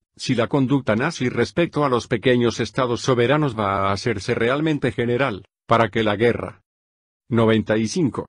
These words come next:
Los que han observado la intranquilidad y alarma que han causado entre nuestros aliados menores algunas manifestaciones recientes sobre estas cuestiones en periódicos tan diversos como The Times y New Statesman noventa y seis,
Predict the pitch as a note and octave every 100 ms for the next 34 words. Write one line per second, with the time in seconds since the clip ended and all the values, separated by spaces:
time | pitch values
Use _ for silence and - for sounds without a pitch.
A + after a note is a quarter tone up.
0 | _ _ _ _ G#2+ A2 - A2+ A#2+ A#2+
1 | - A#2 G#2 A2+ C#3+ C3 A2+ A#2 B2+ A#2+
2 | G#2 A2+ G#2 G#2+ A2 G#2+ G#2 A2+ A2 G#2+
3 | G#2 A2+ A2+ G#2+ A2 G#2 D3 D3 C3+ A2
4 | A2 G#2+ A#2 - A#2 B2+ C3 B2+ A#2+ G#2
5 | A2 B2 B2 A2+ G#2+ G2+ D#3+ D#3+ G#2 A2+
6 | G#2+ - A#2 A#2+ G#2+ F3 F#3 E3+ - B2
7 | A2+ C#3 B2+ A#2 - A2 F2+ G2+ - B2+
8 | - B2+ - D#3+ C#3+ - A#2+ A#2+ A2 A#2
9 | A#2 A2 D#3+ - A#2 F2+ F#2 B2 - A#2+
10 | - A#2+ A2+ A#2+ A2+ D3 C#3+ C3 C#3 A#2+
11 | C#3 C#3 A#2 A2 C#3 B2+ A2+ A2+ G#2+ A#2
12 | C#3+ G2+ G#2 G2 D#3+ D3+ F#3+ -